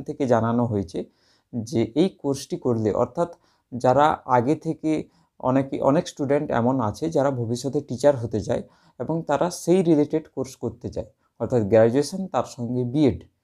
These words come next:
এই কম্বিনেশনটা। তো এটা টোটালটা গ্র্যাজুয়েশন আর বিএড মিলিয়ে চার বছরে তোমার এই কোর্সটি কমপ্লিট হয়ে যাবে। সেখানে তোমাকে এক্সট্রা করে বিএডের জন্য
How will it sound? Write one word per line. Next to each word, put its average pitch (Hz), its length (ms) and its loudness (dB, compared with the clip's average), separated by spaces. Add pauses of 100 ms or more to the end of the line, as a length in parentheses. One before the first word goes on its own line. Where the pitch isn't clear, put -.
(260)
এই 147 120 2
কম্বিনেশনটা। 117 800 0 (440)
তো - 40 -4 (180)
এটা 143 280 2 (680)
টোটালটা 190 460 2
গ্র্যাজুয়েশন 143 520 2 (160)
আর 123 180 -2 (140)
বিএড 131 420 2 (120)
মিলিয়ে 135 380 4 (200)
চার 131 240 2
বছরে 147 340 -2
তোমার 143 260 -6
এই 123 140 -2
কোর্সটি 123 400 -4
কমপ্লিট 127 460 -2
হয়ে 156 200 4
যাবে। 101 220 2 (500)
সেখানে 170 440 -2
তোমাকে 151 400 -2
এক্সট্রা 143 360 2
করে 151 240 0
বিএডের 143 440 2
জন্য 135 220 0